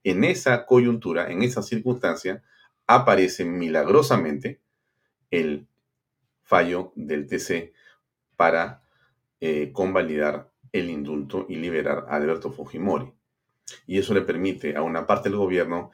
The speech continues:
reagruparse, reposicionarse y más bien ganar, ganar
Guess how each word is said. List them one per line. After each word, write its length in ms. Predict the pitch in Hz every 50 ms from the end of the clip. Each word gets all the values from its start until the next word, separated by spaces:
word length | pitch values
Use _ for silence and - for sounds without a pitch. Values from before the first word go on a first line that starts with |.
| - _ - -
reagruparse, 1040 | - - 90 101 107 104 104 98 90 76 - 82 78 73 - - 98 - - 135 135 _ _ _ _ _ _ _ _ _ _
reposicionarse 1700 | - 82 78 - 87 98 101 104 104 107 107 104 - - - 87 87 - - 107 101 - 107 92 90 85 78 71 - - 113 113 - - _ _ _ _ _
y 100 | - 110
más 180 | 107 107 98 95
bien 360 | 95 87 82 85 87 85 78
ganar, 560 | 82 82 82 90 95 95 95 95 98 101 - _ _ _ _ _ _ _ _ _ _ _ _
ganar 600 | - 95 95 95 92 87 85 - - - - -